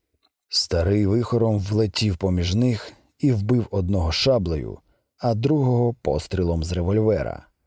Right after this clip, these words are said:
Він випустив тельбухи їхнім коням, німецьким коням. Тихенько повернувся назад до вапнярки і сховав коня першого улана в темному переході.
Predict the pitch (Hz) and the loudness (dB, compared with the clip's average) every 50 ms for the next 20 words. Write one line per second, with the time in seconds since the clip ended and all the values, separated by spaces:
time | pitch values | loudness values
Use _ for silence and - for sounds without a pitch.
0 | _ _ _ _ _ _ _ _ _ _ - - 104 117 143 147 143 123 117 - | _ _ _ _ _ _ _ _ _ _ -8 -4 -2 0 0 0 0 -2 -4 -8
1 | _ _ _ - 120 120 139 156 147 - 127 117 - - - 113 98 - - 120 | _ _ _ -8 -4 -2 -2 -2 -2 0 -2 -2 -2 -2 -2 -4 -4 -2 -2 0
2 | 117 107 98 101 104 - - - 101 95 87 - - - 110 110 101 95 92 - | 0 2 2 0 -2 -2 -4 -2 -2 -2 -2 -4 -6 -6 -4 -2 -2 -2 -2 -4
3 | - 87 80 78 78 - 92 90 80 73 58 50 50 - _ _ _ _ _ _ | -6 -6 -6 -6 -6 -6 -6 -4 -4 -4 -6 -10 -12 -16 _ _ _ _ _ _
4 | _ _ _ _ _ _ _ _ - 151 143 135 123 110 98 82 69 - - - | _ _ _ _ _ _ _ _ -2 0 2 2 2 2 0 -2 -2 -4 -6 -6
5 | - - 69 67 - - - 69 55 53 50 50 50 50 - _ _ _ _ _ | -6 -8 -10 -10 -10 -8 -6 -6 -6 -6 -8 -12 -16 -18 -20 _ _ _ _ _
6 | _ _ _ _ _ _ _ _ - - 110 - - 131 127 113 98 - - 87 | _ _ _ _ _ _ _ _ -6 -6 -4 -2 -2 0 0 0 0 -2 -4 -2
7 | - 92 85 90 92 101 107 107 95 - - 90 80 80 80 85 92 113 113 107 | -2 -2 -2 -2 -2 0 0 0 -2 -2 -2 -2 -2 -4 -4 -2 -2 -2 -2 -2
8 | - - - 98 95 107 95 87 85 78 - - 127 135 127 120 107 - - 107 | -4 -8 -8 -4 -2 -2 -2 -2 -4 -4 -4 -2 0 0 0 0 -2 -4 -6 -6
9 | 101 101 101 _ _ _ _ - - 101 131 139 131 - - - 113 104 104 123 | -6 -6 -8 _ _ _ _ -8 -4 -2 -2 0 -2 -2 -2 0 0 2 2 2
10 | 127 123 110 - - - 98 92 92 101 104 98 92 - 107 101 92 - - 87 | 2 0 -2 -4 -4 -2 0 0 0 0 0 -2 0 0 0 0 0 -2 -4 -4
11 | 82 82 87 82 82 92 113 120 117 110 101 98 90 - - - - 147 151 139 | -2 0 0 0 0 0 0 0 0 0 0 -2 -4 -6 -6 -4 -2 -2 0 0
12 | 123 117 110 110 101 - 87 78 - 64 62 - - - 60 50 50 50 50 50 | 0 0 0 -2 -2 -2 -4 -4 -4 -6 -8 -10 -10 -8 -8 -8 -10 -12 -18 -20